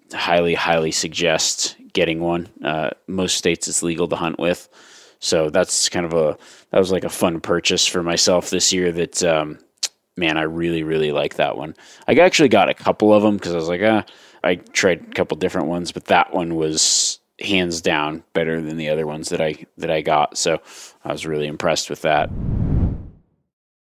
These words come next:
Since we're still talking about firearms here, and we'll get into some bow stuff here shortly, uh, the best ammo of twenty twenty, it's gotta be Terminal Ascent, Federal Terminal Ascent.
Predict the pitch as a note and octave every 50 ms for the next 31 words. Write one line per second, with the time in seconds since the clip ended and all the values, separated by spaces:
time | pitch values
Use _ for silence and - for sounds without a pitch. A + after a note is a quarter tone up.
0 | _ - G#2+ - - B2 A2+ - B2 A2 - - - B2 G#2+ G2+ G#2+ G2+ F#2 F#2
1 | - G2 F#2+ F2+ E2+ E2 D#2 - - - - G#2+ F#2 F#2 F2 E2+ E2 E2 E2+ F2+
2 | - - F#2 F2+ F2 E2+ F2+ F#2+ F#2+ F#2+ G2 F2+ F2 E2+ E2 - - F2 E2 E2
3 | D#2 D2+ C#2+ D2 D#2+ - - - E2+ E2 - - E2+ E2+ - - - F2 F2 -
4 | - E2+ F2 - - - - - - - - _ _ _ - - D#2+ E2 D#2 D#2
5 | D2+ D#2+ - - A#2+ A#2 A#2 - - - B2 A#2+ A2+ A2 G2+ E2+ D#2+ E2 - -
6 | - - - G2+ F#2+ - - - G#2+ G2 F#2+ F#2+ F#2+ - - G2+ F#2 F2+ F2+ F2+
7 | E2+ - _ _ _ - - _ _ _ _ _ _ - A#2 A2 - - - A#2+
8 | A2 A2+ A2+ G#2+ G2 A2 G#2+ G#2 G2+ G2+ G2 G2 G2 G2 - _ _ _ _ -
9 | A#2 A2 G#2+ G2+ F#2+ F2+ E2 E2+ E2+ - - G2 F2 E2 D#2+ - _ _ _ -
10 | - G2+ F#2 F#2 F2 E2+ E2+ - - - F#2 F2+ F2+ E2+ E2 D#2+ D#2+ D#2+ - -
11 | F2+ D#2 D#2 - -